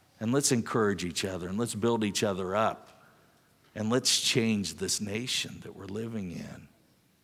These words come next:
So what interruptions has God allowed to your normal?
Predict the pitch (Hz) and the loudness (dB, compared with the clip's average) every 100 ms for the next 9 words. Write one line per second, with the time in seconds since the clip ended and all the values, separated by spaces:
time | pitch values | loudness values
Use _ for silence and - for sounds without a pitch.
0 | _ _ _ _ _ _ _ _ _ _ | _ _ _ _ _ _ _ _ _ _
1 | - - _ _ _ _ _ _ _ _ | -20 -20 _ _ _ _ _ _ _ _
2 | - 127 127 160 170 147 127 127 - 95 | 0 4 4 6 6 6 6 4 2 0
3 | 82 92 85 104 104 101 87 98 95 92 | 0 -2 -2 2 2 2 2 2 2 0
4 | - 101 95 95 87 82 76 80 | -2 -4 -2 -2 -4 -8 -10 -14